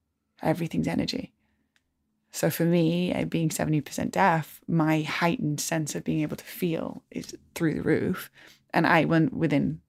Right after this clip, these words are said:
the first few seconds of meeting somebody, I can already tune in energetically where they're at. Doesn't matter if you're like, "Hey, how you doing?" "I'm fine."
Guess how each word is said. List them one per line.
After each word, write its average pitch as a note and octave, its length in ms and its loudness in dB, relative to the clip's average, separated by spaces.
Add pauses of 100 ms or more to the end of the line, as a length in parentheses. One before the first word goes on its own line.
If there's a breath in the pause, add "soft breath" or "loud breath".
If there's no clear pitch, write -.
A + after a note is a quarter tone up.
(400)
the - 80 -16
first D#3 220 2
few - 100 -8
seconds D#3 360 -4
of D3 80 -4
meeting E3 220 0
somebody, - 380 -4
I - 60 -2
can D3+ 140 -2
already D3 160 0
tune C#3+ 280 -2
in C#3+ 120 0
energetically C#3 560 -6
where B1 140 -4
they're - 120 -4
at. G1+ 220 -6
Doesn't E3 220 -8
matter D#3 220 -4
if - 120 -8
you're - 120 -10
like, - 100 -12
"Hey, E4 160 6
how B3+ 80 10
you A3+ 140 8
doing?" B3+ 200 10
"I'm C#4+ 140 6
fine." F#4 420 4